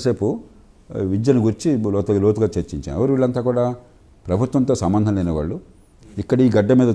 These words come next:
చదువుకున్న వాళ్ళు, ప్రపంచంలో వివిధ రంగాల్లో రాణించిన వాళ్ళు, ఇతర దేశాలు చూసిన వాళ్ళు కొందరు, అక్కడ ఎలా ఉంటే మన దేశంలో ఎందుకు ఉండకూడదని చెప్పిన గట్టిగా మనసున్న వాళ్ళు, వాళ్ళ పని వాళ్ళు చేసుకుంటూ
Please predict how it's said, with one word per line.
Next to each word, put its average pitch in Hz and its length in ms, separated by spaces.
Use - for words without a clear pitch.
చదువుకున్న 95 440
వాళ్ళు, 73 280
ప్రపంచంలో 127 520
వివిధ 107 200
రంగాల్లో 107 440
రాణించిన 92 480
వాళ్ళు, 76 240
ఇతర 113 240
దేశాలు 107 340
చూసిన 104 280
వాళ్ళు 85 200
కొందరు, 78 320
అక్కడ - 240
ఎలా 123 160
ఉంటే 131 200
మన 110 180
దేశంలో 123 300
ఎందుకు 110 180
ఉండకూడదని 110 340
చెప్పిన 98 220
గట్టిగా 104 220
మనసున్న 90 400
వాళ్ళు, 76 280
వాళ్ళ 101 200
పని 143 200
వాళ్ళు 131 220
చేసుకుంటూ 120 500